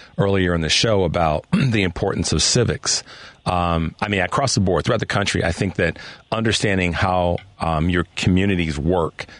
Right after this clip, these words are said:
top down and the intricacies of the integration between a township, a county, and a city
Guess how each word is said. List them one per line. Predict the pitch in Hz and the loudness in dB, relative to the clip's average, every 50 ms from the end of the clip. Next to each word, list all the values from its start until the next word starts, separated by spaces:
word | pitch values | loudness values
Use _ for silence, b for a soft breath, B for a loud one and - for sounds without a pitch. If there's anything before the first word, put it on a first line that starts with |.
| B - | B -6
top | - 117 104 95 - | -4 -4 -4 -4 -4
down | - 98 92 87 82 73 73 90 B B B B B | -2 0 0 0 0 0 -2 -6 B B B B B
and | - 92 92 | -2 0 0
the | 90 - | 0 0
intricacies | - 127 - - - - 107 - - - 90 87 82 80 73 | -2 -2 -2 -2 -2 0 0 0 0 2 2 2 2 0 0
of | - - 85 82 | 0 0 2 2
the | 90 92 | 2 0
integration | 92 95 95 82 76 98 95 98 - - 104 87 | 0 0 0 0 0 0 0 0 0 0 0 -2
between | 85 - - - - 101 92 87 82 85 B B B B B B | -2 -2 -2 0 0 2 2 2 0 0 B B B B B B
a | - | -6
township, | - - - 117 107 107 107 104 - - 110 98 - - | -2 -2 0 0 2 2 2 2 0 0 0 -2 -2 -4
a | - | -8
county, | - - - 110 98 87 90 90 90 92 | -6 -4 -2 0 0 0 0 0 0 0
and | 82 82 | -2 0
a | 80 | 0
city | - - - 151 147 110 85 82 82 | 0 2 2 2 2 2 2 0 -2